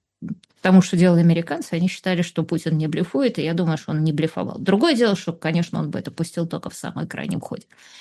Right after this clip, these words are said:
Всё, вопрос ядерной войны, вопрос эскалации до Третьей мировой войны снимается.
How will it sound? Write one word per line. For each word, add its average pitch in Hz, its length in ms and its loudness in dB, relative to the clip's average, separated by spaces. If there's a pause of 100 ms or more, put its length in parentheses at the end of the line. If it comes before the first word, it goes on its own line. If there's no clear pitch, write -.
Всё, - 240 0
вопрос 180 440 2 (200)
ядерной 214 520 6
войны, 240 300 2 (120)
вопрос 208 360 2
эскалации 202 580 0
до 170 120 2
Третьей 175 340 -6
мировой 180 300 0
войны 233 280 -2
снимается. - 640 0